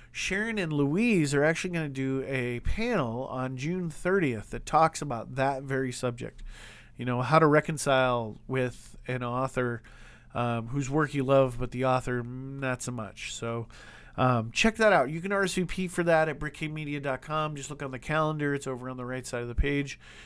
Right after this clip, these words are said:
It's a quick R S V P. Just throw your name and your email in. We'll send you the Zoom link when the time comes, uh, and you'll kinda get to hear them talk about it. You can post some questions about it, and you can kinda make sure that, you know, that your voice is heard in regards to kinda how that works.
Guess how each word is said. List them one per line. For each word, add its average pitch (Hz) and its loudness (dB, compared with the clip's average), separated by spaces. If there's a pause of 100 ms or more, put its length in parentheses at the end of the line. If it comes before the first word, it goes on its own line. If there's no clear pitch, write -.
(120)
It's - -18
a - -16
quick - -4
R 160 6
S 143 -2
V 131 -4
P. 139 0
Just 123 -8
throw 131 -2
your 127 -2
name 139 0
and 139 -2
your 127 -2
email 147 2
in. 143 0
We'll 127 -6
send 147 -6
you 135 -2
the 120 -4
Zoom 175 -2
link 170 -4
when 131 -4
the 123 -10
time 127 -6
comes, 147 0 (500)
uh, 127 0
and 147 2
you'll 151 4
kinda 151 0
get 143 -2
to 147 -4
hear 143 0
them 139 0
talk 135 2
about 143 6
it. 143 4
You 139 -8
can 120 -6
post 139 0
some 127 -8
questions 147 -2
about 131 0
it, 131 -2 (520)
and 127 -8
you 135 -8
can 131 -12
kinda 135 -4
make 131 -8
sure 135 -2
that, 123 -4
you 135 -10
know, 123 -6
that 120 -4
your 123 -4
voice 123 -4
is 120 -8
heard 127 -4
in 120 -6
regards 120 -6
to 113 -4
kinda 120 -8
how 120 -8
that 123 -6
works. 127 -12